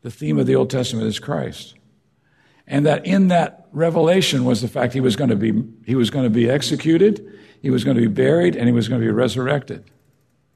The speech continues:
And that's exactly what happened. And they were so surprised about it. You wonder, how can you be? You know the Bible. You,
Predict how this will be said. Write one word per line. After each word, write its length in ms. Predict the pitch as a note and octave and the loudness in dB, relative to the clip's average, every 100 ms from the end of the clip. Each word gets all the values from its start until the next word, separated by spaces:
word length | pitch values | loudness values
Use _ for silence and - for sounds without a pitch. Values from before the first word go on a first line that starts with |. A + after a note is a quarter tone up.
| _ _ _ _ _ _ _ _ _ _ | _ _ _ _ _ _ _ _ _ _
And 140 | - C3 | -4 -2
that's 180 | B2+ | 0
exactly 400 | C3+ A#2 C3+ A#2+ | -2 -2 -2 0
what 160 | A#2+ A#2 | 0 2
happened. 400 | B2+ - - D3 | 0 0 -4 -4
And 160 | A#2+ B2 | 2 2
they 80 | |
were 140 | C3 A#2 | 2 -2
so 180 | - A#2 | -4 -6
surprised 580 | - C3+ D#3 F#3+ D3 | -6 -8 -4 -2 -2
about 300 | A#2+ G#2+ G2+ | -4 -6 -6
it. 120 | G2+ - _ _ _ _ _ _ _ _ _ _ _ _ _ - | -8 -16 _ _ _ _ _ _ _ _ _ _ _ _ _ -4
You 160 | C#3 | 0
wonder, 200 | C3+ C3 | 2 2
how 280 | A2+ F#3 A#3 | 0 -2 -4
can 300 | - G#3+ A#3 | -4 -2 2
you 140 | G#3 | 2
be? 200 | - - | 0 -4
You 220 | - F#3+ A3 | 2 4 4
know 200 | F#3 E3 | 4 2
the 100 | E3 | -2
Bible. 420 | E3+ A3 D3+ A#2 | 0 0 0 0
You, 340 | C3+ D#3+ D3 | -2 -2 -6